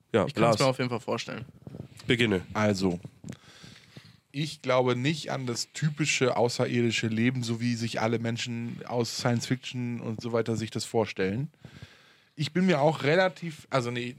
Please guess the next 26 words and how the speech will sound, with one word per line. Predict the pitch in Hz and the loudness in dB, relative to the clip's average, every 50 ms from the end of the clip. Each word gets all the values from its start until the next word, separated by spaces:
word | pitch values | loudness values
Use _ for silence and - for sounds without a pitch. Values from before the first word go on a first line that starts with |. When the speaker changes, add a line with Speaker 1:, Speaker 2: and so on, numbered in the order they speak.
| 139 | -12
Speaker 3:
sicher | - 127 104 127 139 - 156 | -14 -10 -8 -8 -4 -4 -4
kann | 147 147 143 135 | -4 -4 -4 -4
man | 131 123 | -4 -6
sich | 123 117 | -6 -6
ja | 131 | -6
nicht | 123 120 110 | -6 -4 -2
sein, | 127 131 139 | 0 0 0
aber | 131 113 117 127 | 2 0 0 -2
ich, | 139 - - _ - _ _ | -4 -8 -12 _ -20 _ _
ich | - 156 147 - | -12 -12 -12 -8
bin | - 123 143 151 151 | -2 0 2 4 4
durchaus | 139 160 202 185 185 165 151 | 6 4 4 4 0 0 2
der | - 151 123 | 2 2 2
Meinung, | 120 117 120 143 180 202 220 240 - - - _ _ _ _ _ _ _ _ _ _ _ _ _ _ _ _ _ | 4 4 4 6 4 4 2 0 -4 -12 -18 _ _ _ _ _ _ _ _ _ _ _ _ _ _ _ _ _
oder | - 135 143 135 139 | 2 2 2 2 2
ich | 147 - 120 | -2 -2 2
würde | 135 165 180 | 2 4 4
es | - - | 2 0
nicht | 139 - | -2 2
ausschließen, | - 156 190 226 - - - 147 151 147 151 151 180 180 180 | 4 4 4 4 2 0 0 2 0 0 0 -2 -8 -10 -6
so, | 160 131 143 165 180 202 - | -2 2 2 2 0 -2 -8
ich | - 147 120 | -8 -2 0
würde | 151 165 147 | 0 0 0
es | 131 | 0
nicht | 135 127 - | -2 0 4
ausschließen, | 143 160 190 - - 175 170 160 - 180 185 180 | 4 4 4 4 4 2 2 2 2 -2 -4 -4